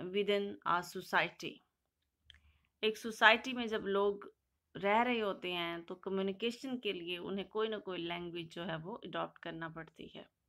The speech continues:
Language is a self-contained whole and principle of classification and also it is social। अब लैंग्वेज जो है वो एक सोशल फिनोमेना है,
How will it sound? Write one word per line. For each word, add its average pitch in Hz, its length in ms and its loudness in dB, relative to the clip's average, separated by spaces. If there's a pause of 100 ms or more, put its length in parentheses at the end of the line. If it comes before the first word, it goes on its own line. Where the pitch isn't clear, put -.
(2250)
Language 349 760 8
is 247 180 2
a 240 120 2
self-contained 220 1200 6 (380)
whole 247 340 6 (120)
and 185 260 8
principle 226 720 -2
of 180 300 2
classification 170 1000 -2 (1200)
and 233 280 8
also 320 400 8
it 285 80 0
is 277 200 -4
social। 165 360 -2 (280)
अब 262 160 6
लैंग्वेज 339 560 4
जो 277 120 2
है 220 240 6
वो 247 160 -4
एक 254 180 -2
सोशल 262 540 -2
फिनोमेना 165 600 -2
है, - 140 -10